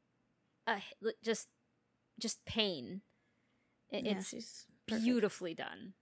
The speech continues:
Speaker 1: Like, really, really impressive. But it's all, it's just, like, it's doing its job, and it's making me so uncomfortable. <laughs>
Speaker 2: Right.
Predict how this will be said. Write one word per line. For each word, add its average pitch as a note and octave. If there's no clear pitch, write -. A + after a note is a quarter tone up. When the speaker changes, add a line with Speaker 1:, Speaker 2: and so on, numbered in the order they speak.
Speaker 1:
Like, F#3
really, F#3+
really D#3
impressive. D3
But G#3+
it's G#3
all, G#3+
it's -
just, -
like, F#3
it's G#3
doing A3
its F3+
job, E3
and E3+
it's -
making F3+
me F3+
so F3
uncomfortable. G3
<laughs> -
Speaker 2:
Right. G4